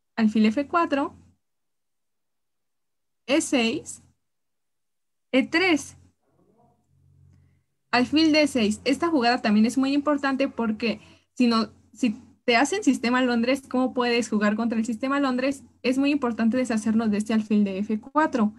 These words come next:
porque luego causa muchos problemas en esta diagonal, o para atacar al rey con maniobras de G cuatro o H cuatro.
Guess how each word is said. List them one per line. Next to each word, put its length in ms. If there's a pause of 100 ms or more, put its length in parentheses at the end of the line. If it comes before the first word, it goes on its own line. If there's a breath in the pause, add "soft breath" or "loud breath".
(460 loud breath)
porque 420
luego 300
causa 260
muchos 300
problemas 440
en 120
esta 180
diagonal, 560 (840)
o 300
para 180
atacar 480 (160)
al 160
rey 400
con 320
maniobras 520
de 280 (840)
G 140
cuatro 560 (1040)
o 100
H 300
cuatro. 320